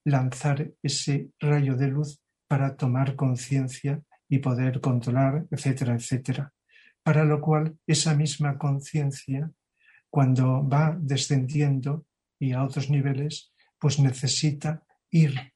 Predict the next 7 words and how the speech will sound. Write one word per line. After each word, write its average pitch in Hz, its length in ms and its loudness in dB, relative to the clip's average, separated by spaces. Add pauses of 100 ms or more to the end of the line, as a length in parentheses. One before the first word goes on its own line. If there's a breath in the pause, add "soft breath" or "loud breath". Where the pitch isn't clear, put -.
(760)
acrecentándose, 135 1300 0 (100)
liberándose 139 1080 2 (380)
de 143 160 2
esa 143 220 4
identificación 131 1200 0 (100)
o 143 100 -6
confusión, 127 840 0